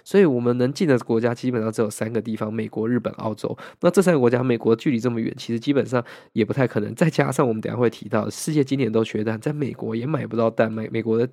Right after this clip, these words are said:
蛋的价格也是高涨啊。我在这边其实也蛮常买不到鸡蛋的吼，有时候去超市，你只要晚一点去，就是买，买不到蛋嘛。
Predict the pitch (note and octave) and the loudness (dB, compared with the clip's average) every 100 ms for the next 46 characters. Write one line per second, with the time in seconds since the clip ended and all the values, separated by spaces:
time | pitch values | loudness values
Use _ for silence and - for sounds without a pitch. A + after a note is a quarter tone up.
0 | - F3 B2 A2 B2 A2+ A2+ A#2 B2+ A#2 | -2 -2 0 -2 -4 -4 -6 -6 -6 -2
1 | A#2 A#2+ B2+ - - B2+ - - - A#2+ | -2 0 -2 -4 -12 -12 -14 -8 2 4
2 | D3+ D#3 C#3+ C#3 C#3+ A#2 - A#2 A2 - | 6 6 6 4 0 -6 -4 -2 -2 -4
3 | - - A2+ G#2+ A2+ B2+ A#2+ A2 - A2 | -14 0 0 0 -2 0 0 0 0 0
4 | G#2+ - B2 A2+ A2 B2 A#2+ - - - | -2 -6 0 0 0 -6 -6 -4 -8 -10
5 | - - C3+ D3+ D#3+ C#3+ C#3 C3+ C#3+ B2+ | -6 2 4 4 0 2 2 2 2 0
6 | A2 A2+ A2+ A2+ A#2 - - A2 A2+ - | 2 2 2 2 -2 -2 -4 -2 -2 -6
7 | A2 A2 A2+ A2+ A2+ - A2+ A2 - A2 | -8 -8 -10 -12 -12 -6 -2 -2 -2 -4
8 | - | -4